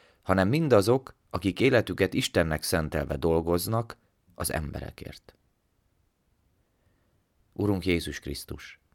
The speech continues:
te tudatosan vállaltad a kereszthordozást a mi megváltásunkért és üdvösségünkért.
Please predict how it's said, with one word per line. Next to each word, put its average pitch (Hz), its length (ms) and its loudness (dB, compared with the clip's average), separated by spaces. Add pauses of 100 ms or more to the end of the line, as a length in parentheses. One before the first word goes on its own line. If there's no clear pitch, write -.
(280)
te 90 100 6
tudatosan 90 640 8
vállaltad 82 460 6
a 78 80 -2
kereszthordozást 80 1160 0
a 85 80 0
mi 85 140 2
megváltásunkért 78 1160 2
és 80 140 0
üdvösségünkért. 71 1080 -4